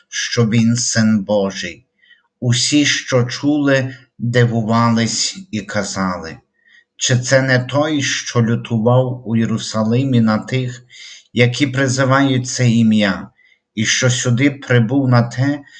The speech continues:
щоб зв'язаними вести їх до архієреїв. А Савло дедалі більше усе бентежив юдеїв, які мешкали в Дамаску, доводячи, що це Христос.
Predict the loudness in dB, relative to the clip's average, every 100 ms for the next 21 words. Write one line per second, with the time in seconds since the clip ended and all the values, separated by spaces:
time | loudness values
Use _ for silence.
0 | -20 _ -2 0 0 0 2 4 4 0
1 | -2 0 2 2 4 4 2 0 -4 -4
2 | 0 -2 0 0 0 -2 -4 -2 -2 -4
3 | -2 2 2 2 0 -2 -10 -18 _ _
4 | _ _ _ -10 -6 -2 0 2 2 2
5 | 2 2 2 0 -2 -2 -2 -4 -2 2
6 | 0 0 -12 -20 _ -8 0 0 4 4
7 | 2 2 0 2 2 2 2 2 2 2
8 | -2 -4 -14 -20 _ -4 -4 2 4 4
9 | 4 0 -2 0 0 -2 0 2 2 0
10 | -4 -10 -14 -16 -16 -20 -20 -20 -8 -2
11 | -2 4 4 4 0 0 0 0 -2 -6
12 | -2 0 0 -2 -4 -6 -10 -10 -4 -2
13 | -2 -6 -12